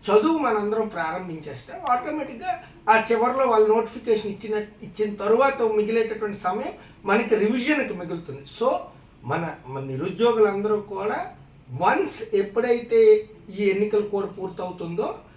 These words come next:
అక్కడి నుంచి ఒకవేళ మనం అనుకున్నటువంటి రిక్రూట్మెంట్లో డిలే కానీ, మనం అనుకున్నటువంటి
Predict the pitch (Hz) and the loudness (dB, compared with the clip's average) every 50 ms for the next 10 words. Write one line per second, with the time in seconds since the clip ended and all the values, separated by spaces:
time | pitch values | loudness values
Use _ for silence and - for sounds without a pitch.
0 | - - - - - - 190 - - - 320 302 294 302 311 311 302 - - - | -20 -20 -12 -8 -6 -6 -6 -8 -6 0 2 2 4 4 2 2 0 -2 -2 -4
1 | 240 202 - - - 190 202 214 208 214 220 214 220 226 233 220 196 - - - | -4 -4 -4 -6 -2 2 2 2 4 4 4 4 6 6 6 6 4 4 2 -2
2 | - - - - - - - - - 151 175 226 254 262 269 262 262 254 - 262 | -8 -18 -20 -20 -20 -20 -20 -16 -4 0 2 4 6 6 6 4 4 2 0 -4
3 | 240 240 240 240 - - 226 214 220 220 214 214 214 208 208 208 - 214 214 208 | -4 -2 0 -2 0 2 2 2 2 2 2 2 2 2 0 -2 -2 -4 -4 -4
4 | - 208 202 196 196 190 220 185 170 156 131 135 147 156 180 202 202 202 214 214 | -4 -4 -4 -2 -2 -2 -2 -2 -2 -2 -2 -2 -2 0 2 2 2 2 2 0
5 | 226 233 262 247 220 220 233 247 254 254 247 233 - 247 233 240 240 240 214 226 | 0 0 -2 -2 0 0 2 2 2 2 2 0 -4 -6 -4 -4 -4 -4 -2 0
6 | 226 226 220 214 220 214 208 208 - | 0 0 0 0 0 0 0 0 -2